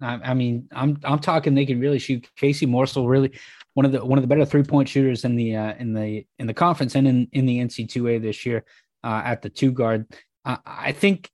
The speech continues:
I think you're right, Jeff. I think there's a case to be made for, for the N C State Wolfpack, who feel disrespected, uh, to, to be there. But look, Creighton to me, uh, is undervalued at a six seed. I think they should be higher. I think people are talking about them in the preseason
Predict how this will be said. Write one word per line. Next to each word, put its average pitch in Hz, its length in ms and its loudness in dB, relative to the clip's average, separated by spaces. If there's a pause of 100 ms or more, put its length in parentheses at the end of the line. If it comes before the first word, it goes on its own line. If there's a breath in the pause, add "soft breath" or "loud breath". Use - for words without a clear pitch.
I 135 80 2
think 208 220 2
you're 190 100 6
right, 151 240 4
Jeff. 120 240 -2
I 117 80 -2
think 139 160 2
there's 127 160 2
a 117 60 0
case 131 240 2
to 131 80 -2
be 117 100 4
made 120 260 2
for, 110 300 0
for 117 220 -2
the 110 180 -2
N 117 120 2
C 117 160 -4
State 113 240 -2
Wolfpack, 113 460 -2
who 117 120 2
feel 165 200 4
disrespected, 139 800 0 (400 soft breath)
uh, 107 320 -2 (280)
to, 113 280 0
to - 160 -6
be 123 160 2
there. 120 180 2
But 113 180 -2
look, 139 220 2
Creighton 151 320 2
to 135 140 0
me, 127 400 4
uh, 117 200 -2
is 117 280 -4
undervalued 127 680 2
at 107 120 -2
a - 20 -6
six - 300 -2
seed. 110 180 2
I 101 80 0
think 120 160 0
they 120 80 0
should 127 220 0
be 117 100 4
higher. 120 320 2
I 123 80 2
think 120 260 -4
people 127 240 0
are 117 80 0
talking 127 260 2
about 120 220 2
them 135 160 4
in 135 60 4
the 120 80 0
preseason 139 580 0